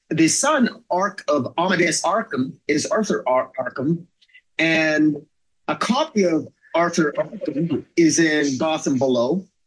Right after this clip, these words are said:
and he is the, um, um, uh, this copy of Ark-, of Arthur Arkham in Gotham Below finds himself, it's implied that he eventually finds, he, he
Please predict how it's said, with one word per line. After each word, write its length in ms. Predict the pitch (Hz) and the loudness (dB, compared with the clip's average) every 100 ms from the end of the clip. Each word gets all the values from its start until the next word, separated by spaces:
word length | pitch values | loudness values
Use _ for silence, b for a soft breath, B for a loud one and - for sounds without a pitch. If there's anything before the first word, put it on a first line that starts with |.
| _ _ _ _ | _ _ _ _
and 280 | 160 156 147 | 0 2 2
he 340 | 208 233 214 | 4 4 6
is 360 | 190 185 180 - | 4 2 0 0
the, 380 | 175 175 175 170 | 2 4 2 2
um, 600 | 160 156 151 151 135 - _ _ _ _ _ _ _ _ 135 | -2 0 0 -2 -4 -6 _ _ _ _ _ _ _ _ -2
um, 440 | 139 135 131 117 - _ _ _ _ _ _ _ _ _ _ _ _ _ | 0 0 0 -2 -6 _ _ _ _ _ _ _ _ _ _ _ _ _
uh, 180 | 120 113 - _ - | -4 -4 -6 _ -8
this 360 | 160 160 - | -2 0 0
copy 500 | - 214 262 - 165 | 0 0 0 2 4
of 160 | 147 120 | 4 0
Ark-, 340 | 160 170 - - | 0 0 -2 -6
of 240 | 143 139 117 | -2 -2 -2
Arthur 420 | 156 170 165 160 - - | 0 0 -2 -4 -6 -4
Arkham 540 | 170 214 202 139 151 - _ _ _ | -2 -2 -2 -2 -2 -8 _ _ _
in 180 | 175 156 | 2 4
Gotham 380 | 170 170 165 143 | 2 0 0 0
Below 540 | 151 175 180 151 - _ _ - | 0 0 2 -2 -6 _ _ -2
finds 300 | 208 233 190 | 0 4 4
himself, 540 | 185 175 190 165 160 _ - | 2 0 0 -2 -4 _ -4
it's 160 | - | 0
implied 460 | 175 151 185 190 180 | 2 0 0 -2 -2
that 120 | 156 | 0
he 360 | 160 170 156 - _ _ _ _ | 4 6 4 0 _ _ _ _
eventually 540 | 147 180 175 175 151 143 | 0 0 2 2 0 0
finds, 480 | 175 175 - - - | 2 2 0 -6 -4
he, 140 | 165 | -4
he 420 | 139 170 160 131 | -2 2 2 0